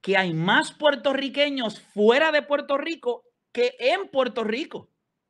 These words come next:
So, ¿cuál es el asunto aquí de tratar de decir, "Ah, ella no me representa porque ella no habla español"?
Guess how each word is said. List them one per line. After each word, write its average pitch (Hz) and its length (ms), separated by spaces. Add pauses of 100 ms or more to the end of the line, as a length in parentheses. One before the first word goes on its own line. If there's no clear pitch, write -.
(720)
So, 220 220
¿cuál 240 200
es 339 80
el 381 100
asunto 349 380
aquí 285 400 (240)
de 214 200
tratar 226 680 (160)
de 202 380
decir, 214 400
"Ah, 285 220
ella 254 140
no 269 80
me 262 100
representa 247 580
porque 208 180
ella 240 100
no 247 80
habla 247 140
español"? 233 540